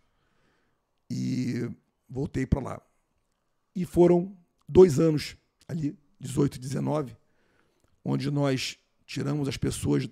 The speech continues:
de, da total vulnerabilidade, alimentávamos as pessoas, vacinávamos,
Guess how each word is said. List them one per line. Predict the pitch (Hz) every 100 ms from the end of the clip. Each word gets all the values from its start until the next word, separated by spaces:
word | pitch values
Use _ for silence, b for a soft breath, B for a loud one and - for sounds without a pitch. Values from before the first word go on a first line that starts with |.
| -
de, | 127 -
da | -
total | - 156 123 - 147 156
vulnerabilidade, | 147 147 139 127 127 139 135 190 - _ _ _ _ _ _ -
alimentávamos | 135 135 135 - 139 139 131
as | -
pessoas, | 110 - 127 143 107
vacinávamos, | 123 120 110 113 120 117 113 -